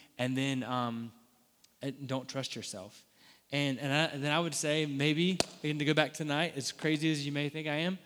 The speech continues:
just don't go there, period. Like, I, again, I don't, I think the way God designed this, we're made that once you start getting physical, like, you were designed to not,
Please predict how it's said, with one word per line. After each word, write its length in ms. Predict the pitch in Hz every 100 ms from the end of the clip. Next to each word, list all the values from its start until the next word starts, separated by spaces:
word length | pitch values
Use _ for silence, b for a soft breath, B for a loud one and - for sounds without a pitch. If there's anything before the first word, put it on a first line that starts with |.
| B B B B _ _ _ _ _
just 220 | - 135 - _ -
don't 220 | 101 101
go 220 | - 110 131
there, 180 | 135
period. 520 | 123 - 110 120 92 87 _ _ _ _ -
Like, 160 | 104 104
I, 1600 | 104 _ _ _ _ _ _ _ _ _ _ _ - - _ 117
again, 280 | 117 113 101
I 40 | 107
don't, 160 | 113 - _ _
I 60 | 120
think 100 | 131
the 60 |
way 100 | 127
God 220 | 127 127 123
designed 340 | 113 120 127
this, 220 | 110 -
we're 100 | 123
made 360 | 117 117 120 110
that 120 | 92
once 300 | 117 131 -
you 80 | 156
start 580 | - - 190 185 180 180
getting 260 | 190 190
physical, 380 | 160 190 208 214
like, 100 | 151
you 120 | 143
were 100 | 147
designed 560 | 135 131 135 147 151 147 - _ _ b b -
to 100 | 147
not, 320 | 135 143 147